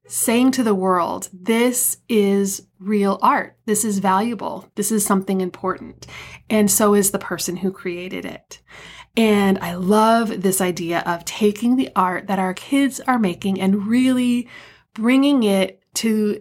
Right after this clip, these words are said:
the standard of how they see art when they go to an art museum.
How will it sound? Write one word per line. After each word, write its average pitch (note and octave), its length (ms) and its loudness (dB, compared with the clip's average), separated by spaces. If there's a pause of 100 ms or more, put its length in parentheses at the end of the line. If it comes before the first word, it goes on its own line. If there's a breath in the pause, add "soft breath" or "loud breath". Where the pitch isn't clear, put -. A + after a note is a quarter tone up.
(160)
the F#3+ 340 -2
standard F#3 960 0 (300)
of G#3 180 2
how A#3+ 300 2
they G#3+ 160 2
see A#3+ 300 -4
art F3+ 260 -2
when G3+ 120 0
they F#3 100 0
go F3+ 180 -4
to F#3 160 -6
an F#3 160 -6
art F#3 160 -4
museum. F#3 600 -10